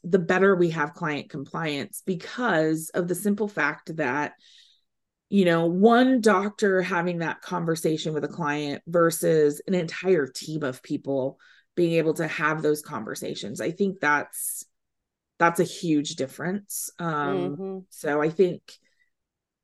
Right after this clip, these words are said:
Speaker 1: anyways, we could do a whole tech utilization episode. <laughs>
Speaker 2: I
Speaker 1: We
Speaker 2: feel
Speaker 1: probably
Speaker 2: like we're
Speaker 1: should at
Speaker 2: slowly
Speaker 1: some
Speaker 2: getting
Speaker 1: point.
Speaker 2: there.
Speaker 1: <laughs>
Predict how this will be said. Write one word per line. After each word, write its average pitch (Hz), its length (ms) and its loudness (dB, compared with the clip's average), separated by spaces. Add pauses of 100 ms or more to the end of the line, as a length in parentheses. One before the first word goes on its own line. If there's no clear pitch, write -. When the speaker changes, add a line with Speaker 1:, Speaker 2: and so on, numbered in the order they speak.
(420)
Speaker 1:
anyways, 175 680 4
we 226 180 -2
could 220 100 2
do 190 180 6
a 170 60 8
whole 175 280 10
tech 185 260 -4
utilization 170 720 0
episode. 185 640 4
<laughs> 277 60 2 (1600)
Speaker 2:
I 214 80 -4
Speaker 1:
We 294 100 8
Speaker 2:
feel 269 160 4
Speaker 1:
probably 262 160 12
Speaker 2:
like 226 80 8
we're 196 100 2
Speaker 1:
should 233 180 6
at 247 120 6
Speaker 2:
slowly 208 280 4
Speaker 1:
some 180 80 -2
Speaker 2:
getting 202 260 4
Speaker 1:
point. 185 80 2
Speaker 2:
there. 185 380 0 (420)
Speaker 1:
<laughs> 302 540 -6